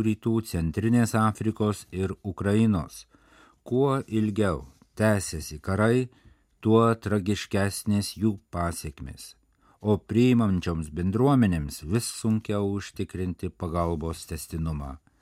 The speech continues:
Vargo ir skurdo akivaizdoje reikalinga ne retorika,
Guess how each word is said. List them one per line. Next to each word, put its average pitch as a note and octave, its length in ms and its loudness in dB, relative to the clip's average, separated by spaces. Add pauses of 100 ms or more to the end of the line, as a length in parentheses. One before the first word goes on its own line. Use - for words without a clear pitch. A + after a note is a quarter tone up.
(460)
Vargo G#2 560 2
ir G2+ 80 0
skurdo B2+ 560 2
akivaizdoje A2 680 0
reikalinga G#2+ 680 2
ne F#2 260 2
retorika, A#2+ 680 0